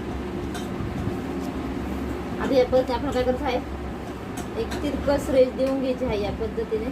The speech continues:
आता इथं आपण टाकायचं आहे दंड घेर बघा, साडेचारचा आपला दंड घेर आहे. इथं दीड इंच आपलं शिलाई मार्जिन आहे.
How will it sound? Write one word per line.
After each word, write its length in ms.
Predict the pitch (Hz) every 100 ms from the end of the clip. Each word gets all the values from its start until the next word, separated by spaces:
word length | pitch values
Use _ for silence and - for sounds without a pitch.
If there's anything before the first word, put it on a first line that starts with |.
| - - - - - - - - - - - - - - - - - - - - - - - - - - - - - - - - - - - - -
आता 180 | 208 240
इथं 160 | 247 262
आपण 180 | 254
टाकायचं 360 | 277 247 294 277
आहे 120 | 226
दंड 240 | 226 254 269
घेर 280 | 262 247 254 - -
बघा, 320 | - 214 226 214 - - - - - -
साडेचारचा 600 | 302 247 254 269 277 269
आपला 160 | 277 277
दंड 260 | 262 277 269
घेर 220 | 247 247
आहे. 200 | 247 - - - - - - - - - - - -
इथं 200 | 240 247
दीड 160 | 247 262
इंच 200 | 277 277
आपलं 240 | 262 262
शिलाई 300 | 254 254 220
मार्जिन 320 | 233 226 277
आहे. 140 | 254